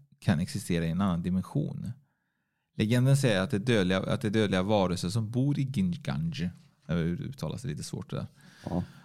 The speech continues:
Speaker 1: Och har ett subtilt men starkt inflytande över världens tillvå-, tillvägagångssätt och bevakar också alla religioners hemliga andliga läror,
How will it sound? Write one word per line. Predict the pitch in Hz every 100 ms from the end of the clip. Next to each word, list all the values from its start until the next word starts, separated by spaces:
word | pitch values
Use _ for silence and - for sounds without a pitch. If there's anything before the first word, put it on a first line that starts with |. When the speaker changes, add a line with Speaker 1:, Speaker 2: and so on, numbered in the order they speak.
| _ -
Speaker 1:
Och | 120 127
har | 127
ett | 113
subtilt | 127 - 135 135 131
men | 127 123
starkt | - 85 90
inflytande | 113 101 87 80 90
över | 85 90
världens | 92 82 85 85
tillvå-, | - 104 110 - - -
tillvägagångssätt | 120 107 120 120 90 82 85 - 127 135
och | -
bevakar | 117 101 87 -
också | 95 - -
alla | - 95 92
religioners | 87 92 92 80 85
hemliga | - 98 87 -
andliga | 92 80 76 85
läror, | 95 92 85 117